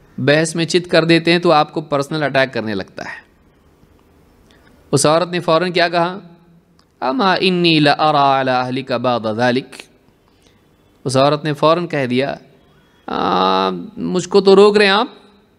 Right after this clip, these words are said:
लेकिन मेरा अंदाज़ा ये है कि आपके घर वाले भी ऐसे करते होंगे। आपकी बीवियाँ, आपके घर में बच्चियाँ, ख़वातीन आपकी, तुम्हारी बीवियाँ ऐसा करती होंगी,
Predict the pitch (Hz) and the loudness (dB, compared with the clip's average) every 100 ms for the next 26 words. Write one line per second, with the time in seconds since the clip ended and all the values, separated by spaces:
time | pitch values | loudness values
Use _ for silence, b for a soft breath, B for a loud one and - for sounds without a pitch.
0 | _ _ _ _ _ _ 156 156 175 170 | _ _ _ _ _ _ -4 -2 0 0
1 | 175 190 202 202 175 180 175 180 214 240 | 2 4 4 4 2 0 0 2 0 -2
2 | 180 170 214 214 196 196 190 160 160 175 | -2 -4 -4 -2 -2 -2 -8 -4 -2 0
3 | 196 202 196 196 202 170 170 185 151 170 | 0 0 -2 -2 -4 -4 0 -2 0 -2
4 | 170 135 139 117 - _ _ _ _ _ | -2 0 0 -2 -8 _ _ _ _ _
5 | _ _ _ _ _ _ _ _ _ _ | _ _ _ _ _ _ _ _ _ _
6 | _ _ - 131 - 127 127 127 123 123 | _ _ -4 -4 -4 -6 -4 -2 -2 -2
7 | 120 117 - 113 120 127 120 117 - 123 | -2 -6 -8 -4 -4 -2 -4 -4 -2 0
8 | 110 107 - 127 123 135 131 113 113 - | 0 -4 -2 0 0 0 -2 -2 -4 -8
9 | 208 - b b b _ _ - 143 135 | -14 -14 b b b _ _ -8 0 0
10 | 139 139 160 180 180 175 175 160 202 185 | 2 0 0 0 0 -2 -2 -4 0 0
11 | 160 175 185 | 0 0 0